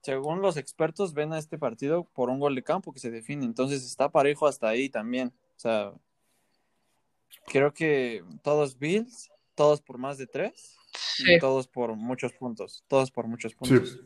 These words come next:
Speaker 3: más de cincuenta.
Speaker 1: Ok. Ok, ok, ok.
Speaker 3: Y ahora se viene
Speaker 1: Y
Speaker 3: con la
Speaker 1: vamos
Speaker 3: cereza
Speaker 1: con
Speaker 3: del
Speaker 1: que
Speaker 3: pastel.
Speaker 1: A mí el que se me hace el mejor partido de todo el fin de semana.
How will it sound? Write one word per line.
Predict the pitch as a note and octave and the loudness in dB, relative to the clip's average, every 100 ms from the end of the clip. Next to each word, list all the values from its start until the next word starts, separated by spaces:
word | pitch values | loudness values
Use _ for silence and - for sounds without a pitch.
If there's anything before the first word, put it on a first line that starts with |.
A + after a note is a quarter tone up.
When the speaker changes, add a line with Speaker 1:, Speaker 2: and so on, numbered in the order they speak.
| - | 2
Speaker 3:
más | C3+ B2+ | 4 6
de | |
cincuenta. | A#2 A2+ B2 A2 | 4 4 2 2
Speaker 1:
Ok. | A2 - - _ _ _ _ - _ _ - - _ _ _ - | -2 -4 -10 _ _ _ _ -20 _ _ -18 -18 _ _ _ -10
Ok, | - B2+ B2 A#2+ | -8 -4 -2 -2
ok, | A2 A#2 B2+ | -2 -2 -4
ok. | - A#2+ G3+ - | -4 -8 -8 0
Speaker 3:
Y | C#3+ | 8
ahora | C3+ C#3 C3 | 10 10 10
se | B2 | 10
viene | C3+ D3 D3+ D3+ | 10 10 8 8
Speaker 1:
Y | C3 | 8
Speaker 3:
con | |
la | C#3 | 10
Speaker 1:
vamos | D#3 E3 | 10 10
Speaker 3:
cereza | B2+ B2 | 6 8
Speaker 1:
con | B2 | 8
Speaker 3:
del | |
Speaker 1:
que | - | 8
Speaker 3:
pastel. | A2 - A#2+ A2+ A2 - - _ _ _ _ _ _ _ - _ _ _ - | 4 6 8 8 4 -6 -12 _ _ _ _ _ _ _ -20 _ _ _ -10
Speaker 1:
A | C3+ | -8
mí | C3+ D#3+ | -4 -2
el | F3+ E3+ | -2 -2
que | D3 | -8
se | C#3 | -8
me | B2+ D3 | -6 -4
hace | D#3 | -4
el | C#3 | -6
mejor | B2 - E3+ E3+ | -8 -4 -2 -2
partido | C#3+ - C#3 | -4 -2 -4
de | - | 0
todo | C3+ | -4
el | B2 | -4
fin | C#3 | -12
de | B2+ | -12
semana. | A#2+ C#3 F#3 G#3+ | -6 -2 2 2